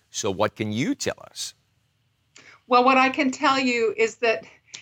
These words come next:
Speaker 2: in my Bible, you know, I, I,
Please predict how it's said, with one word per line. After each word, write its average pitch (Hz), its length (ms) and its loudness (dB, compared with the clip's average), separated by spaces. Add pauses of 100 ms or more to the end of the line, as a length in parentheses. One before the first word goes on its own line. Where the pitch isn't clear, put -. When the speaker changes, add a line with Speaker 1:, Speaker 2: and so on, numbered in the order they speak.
(160)
Speaker 2:
in 262 160 4
my 269 160 6
Bible, 247 640 0 (320)
you 240 100 -4
know, - 120 -2
I, 226 140 0 (200)
I, 262 340 2